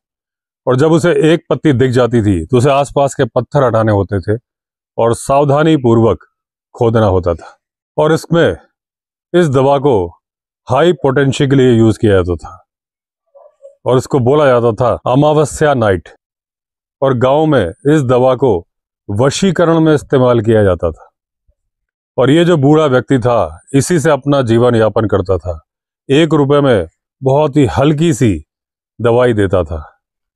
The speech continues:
और ये बूढ़ा व्यक्ति इस दवा का जीता जागता उदाहरण था। वो उदाहरण जो सीक्रेट था लेकिन सबको मालूम था।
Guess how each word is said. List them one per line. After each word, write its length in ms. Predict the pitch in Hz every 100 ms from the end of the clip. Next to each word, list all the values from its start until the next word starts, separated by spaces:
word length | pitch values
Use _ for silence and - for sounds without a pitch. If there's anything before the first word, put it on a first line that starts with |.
| -
और 140 | 127 139
ये 120 | 170
बूढ़ा 300 | 135 156 160
व्यक्ति 640 | 139 135 - 135 85 - -
इस 200 | 151 160
दवा 340 | 117 127 143 143
का 300 | 135 98 82 _ _ _ 110
जीता 480 | 95 147 135 170
जागता 500 | 147 123 127 110 139
उदाहरण 540 | 147 120 113 117 120 110
था। 220 | - 92 82 - _ _ _ _ -
वो 200 | 131 156
उदाहरण 420 | 131 127 135 123 85 _ _ _
जो 140 | 113 131
सीक्रेट 560 | - - 160 175 165
था 380 | - 131 98 - - - - -
लेकिन 200 | 123 127
सबको 360 | - 123 - 120
मालूम 300 | 101 95 90
था। 200 | 82